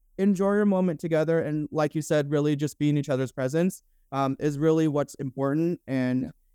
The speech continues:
I think if I just focus all of my energy in just being in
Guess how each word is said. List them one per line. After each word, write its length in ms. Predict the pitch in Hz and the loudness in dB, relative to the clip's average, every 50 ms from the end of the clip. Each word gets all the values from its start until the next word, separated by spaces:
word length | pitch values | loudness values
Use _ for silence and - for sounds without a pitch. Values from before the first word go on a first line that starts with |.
| _ - | _ -4
I 100 | 143 147 | -2 0
think 220 | 151 165 170 165 - | 2 2 0 0 0
if 160 | 160 160 139 | -2 -2 0
I 260 | 147 147 151 151 160 | -2 -2 -2 -2 0
just 260 | 156 165 160 - - | 0 -2 -2 -4 -4
focus 320 | - 160 151 127 165 147 - - | -4 -4 -2 -2 -4 -8 -8 -6
all 240 | 143 143 147 151 156 | -2 -2 0 0 0
of 60 | 156 | 0
my 180 | 156 151 143 139 | 0 0 0 -2
energy 540 | - 139 143 147 151 143 147 151 156 151 123 | -2 -2 -2 -2 -2 -2 0 0 0 0 0
in 120 | 135 139 | -2 -2
just 200 | 135 135 - - | -2 -4 -8 -4
being 320 | - 135 135 135 135 135 135 | -2 -2 0 0 0 0 -2
in 320 | - 139 135 135 131 | -2 -2 0 0 -2